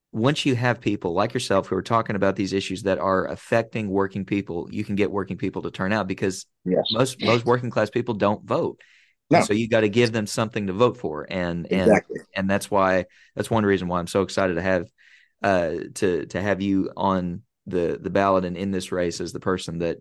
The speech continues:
Speaker 1: I think can deliver for those, those folks in West Virginia. So you, you touched on a lot of, uh, issues that you're focusing on in the campaign. And it, it all relates back to the, the economic condition of working people and how it's just been,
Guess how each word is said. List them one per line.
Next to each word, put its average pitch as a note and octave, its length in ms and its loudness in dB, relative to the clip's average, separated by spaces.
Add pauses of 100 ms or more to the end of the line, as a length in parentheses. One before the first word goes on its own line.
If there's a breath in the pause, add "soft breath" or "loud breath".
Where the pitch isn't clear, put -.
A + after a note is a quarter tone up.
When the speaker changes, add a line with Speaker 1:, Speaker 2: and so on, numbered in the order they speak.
Speaker 1:
I F2+ 120 -4
think F2+ 240 -4
can E2 320 -6
deliver F2 400 0
for - 100 -8
those, E2+ 460 -4
those F#2 200 -6
folks - 240 -8
in E2+ 60 -10
West E2+ 160 -6
Virginia. E2 440 -8 (420 loud breath)
So A#2+ 160 0
you, B2+ 240 2
you C#3+ 180 -2
touched F#3+ 320 -2
on C#3 220 4
a F2+ 80 0
lot G#2 320 2
of, G2 280 -4 (120)
uh, F2+ 440 2
issues B2 420 2
that G2 120 0
you're G2+ 100 -2
focusing A#2 480 0
on G2 160 -2
in F2+ 60 -4
the F2 80 -6
campaign. F#2+ 640 -2 (420 soft breath)
And F#2 460 0 (300)
it, C3 200 4
it B2 120 4
all C3+ 160 6
relates A2+ 280 4
back G2 260 0
to G#2 180 -4
the, G2 200 0
the G2 180 -2
economic G2+ 460 0
condition F#2+ 400 -2
of F2+ 60 -6
working F#2+ 280 -2
people F#2+ 280 -6
and F#2+ 100 -8
how F#2+ 160 0
it's F2+ 140 -6
just - 260 -10
been, F#2+ 360 -2